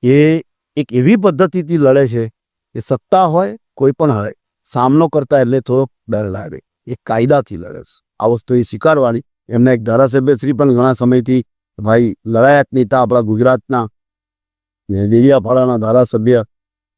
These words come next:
અ, ચૈતરભાઈ વસાવા ઘણા સમયથી એક સામાન્ય મુદ્દે જેલમાં છે અને કદાચ વીડિયો ફૂટેજ એ જગ્યાના આવી જાય, એમને જે બબાલ થઈ હતી, જે પ્રશ્નો ઊભો થયો ને ત્યાંથી એ જેલમાં છે, એ વીડિયો ફૂટેજ આવે તો કદાચ એમની જેલ બીજે દાડે જ, અ,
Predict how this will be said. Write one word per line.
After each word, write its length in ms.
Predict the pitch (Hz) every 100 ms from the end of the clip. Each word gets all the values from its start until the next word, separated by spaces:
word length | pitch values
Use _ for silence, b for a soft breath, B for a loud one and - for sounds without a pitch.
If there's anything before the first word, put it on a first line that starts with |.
| -
અ, 120 | 98
ચૈતરભાઈ 540 | 92 117 113 135 127
વસાવા 400 | 123 110 131 131
ઘણા 260 | 110 117 135
સમયથી 420 | 127 123 127 104
એક 100 | 120
સામાન્ય 400 | - 104 135 151
મુદ્દે 320 | 139 135 127
જેલમાં 420 | 107 107 104 101 104
છે 100 | 113 _ _ -
અને 160 | 127
કદાચ 280 | 113 123 127
વીડિયો 300 | 117 117 143
ફૂટેજ 360 | 127 120 135 131
એ 200 | 131 131 _ _ _ 113
જગ્યાના 500 | 117 110 131 131 127
આવી 180 | 139
જાય, 160 | 151 139
એમને 220 | 120 127
જે 120 | 123
બબાલ 400 | 123 110 120 139
થઈ 200 | 120 127
હતી, 200 | 131 139
જે 140 | 120 120
પ્રશ્નો 420 | 110 107 160 151
ઊભો 260 | 135 127 127
થયો 140 | 247
ને 80 | 127
ત્યાંથી 320 | 104 107 139
એ 120 | 139
જેલમાં 360 | 120 117 131 135
છે, 220 | 147 139 - b b -
એ 120 | 151
વીડિયો 340 | 123 120 165
ફૂટેજ 360 | 139 151 160 147
આવે 320 | 147 160 143
તો 380 | - _ _ 131
કદાચ 280 | 165 135 131
એમની 240 | 127 131
જેલ 240 | 117 131 123
બીજે 260 | 113 131
દાડે 340 | 127 120 123 123
જ, 120 | 127
અ, 220 | 135 -